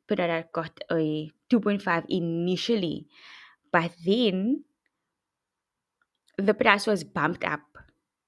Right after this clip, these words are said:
And when I do the performance category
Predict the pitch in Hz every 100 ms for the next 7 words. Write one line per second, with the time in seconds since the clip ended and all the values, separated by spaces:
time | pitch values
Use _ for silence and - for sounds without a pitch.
0 | _ _ _ _ _ _ _ 185 185 185
1 | 175 185 175 175 - 180 190 202 190 190
2 | 180 _ _ _ 220 214 - 254 226 202
3 | 190 175 - - - 185 - 196 - 151
4 | 131 -